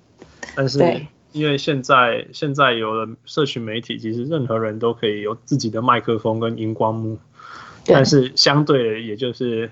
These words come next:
Speaker 2: 你要牺牲的就是隐私权跟，跟随时都会被把，
Speaker 1: 对。
Speaker 2: 被过去，过去拿出来挖。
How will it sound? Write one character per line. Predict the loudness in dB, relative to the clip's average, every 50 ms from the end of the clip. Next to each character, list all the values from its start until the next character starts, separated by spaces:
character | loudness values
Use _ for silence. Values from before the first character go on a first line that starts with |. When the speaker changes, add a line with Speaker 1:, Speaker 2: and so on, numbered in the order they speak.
| -10 _ _
Speaker 2:
你 | -6 0 2
要 | 2 4
牺 | 2 2 0 -2 -2 0
牲 | 0 0 0
的 | 0 0
就 | -2 -2 -2
是 | 0 0 0 0 0 0 -2 -4 -8 _ _ -20 -20 -20 -20 -20 -16 -6 -4
隐 | -2 -2 0
私 | 0 2 4 4 4
权 | 4 4 0 -2 -2 -2
跟， | -2 -2 -2 -2 -4 -6 -10 -8 _
跟 | -2 0 0 0
随 | 0 2 4 4 4
时 | 4 2 0 2
都 | 4 6
会 | 8 8 8
被 | 8 6 6 6 4 2 -2 -8 _ _ _ _ _ _
把， | 4 6 6 6 4 2 2
Speaker 1:
对。 | 2 4
Speaker 2:
被 | 4 4
过 | 4 4 4 4 4 4
去， | 4 4 4 4 4 4 2 4
过 | 4 6 6
去 | 6 4 4 4 2
拿 | 0 -2 -4
出 | -6 -6 -8 -6
来 | -6 -6 -6
挖。 | -6 -4 -2 -2 -2